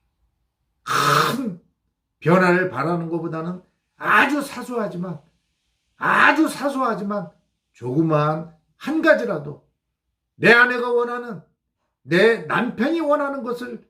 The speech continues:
해주면서 진정으로 행복한 삶을 영위해 가시길 부탁드리면서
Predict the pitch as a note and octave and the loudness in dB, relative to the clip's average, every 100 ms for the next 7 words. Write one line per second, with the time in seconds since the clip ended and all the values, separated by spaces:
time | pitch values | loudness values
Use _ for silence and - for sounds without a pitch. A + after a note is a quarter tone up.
0 | _ _ G#3 A3+ F3 G3+ F#3+ E3 F#3+ F3 | _ _ 0 0 0 -4 -4 -4 -6 -10
1 | _ _ _ _ - D3+ G3+ G#3+ C4 A#3+ | _ _ _ _ -2 4 4 6 4 4
2 | A#3+ - - _ _ A#3 B3+ A#3 - G#3+ | 0 -2 -12 _ _ -10 -6 -6 -6 -8
3 | G3 E3 D#3+ D#3 D#3+ D3 _ _ _ _ | -6 -6 -6 -6 -6 -8 _ _ _ _
4 | _ _ - A#2+ D#3+ G#3 A#3+ B3+ A#3 E3+ | _ _ -8 2 6 6 4 2 -2 -4
5 | F3 F#3 F3 _ _ _ _ _ _ - | -6 -6 -8 _ _ _ _ _ _ 0
6 | F3 A3 - G3 E3 D#3 C3 D#3 D3 | 2 4 2 0 -2 -4 -6 -10 -12